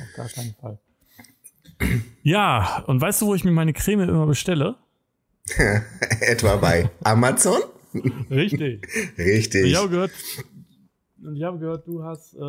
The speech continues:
Speaker 1: du hast, äh,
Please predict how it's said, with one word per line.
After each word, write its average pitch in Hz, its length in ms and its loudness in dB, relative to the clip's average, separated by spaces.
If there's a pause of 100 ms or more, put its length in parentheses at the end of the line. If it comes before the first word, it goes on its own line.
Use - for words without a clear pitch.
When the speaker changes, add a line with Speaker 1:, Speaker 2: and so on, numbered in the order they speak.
(1700)
Speaker 1:
du 147 140 -10
hast, 143 360 -8
äh, 127 480 0